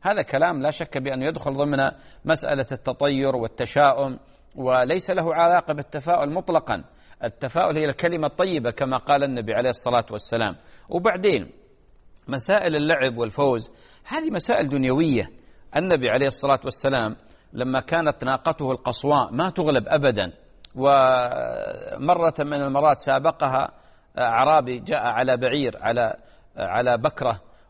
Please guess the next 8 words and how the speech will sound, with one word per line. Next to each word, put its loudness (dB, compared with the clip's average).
وسا-، -2
وسبق -2
ال-، -2
ناقة 2
النبي -2
عليه 2
الصلاة -2
والسلام، -4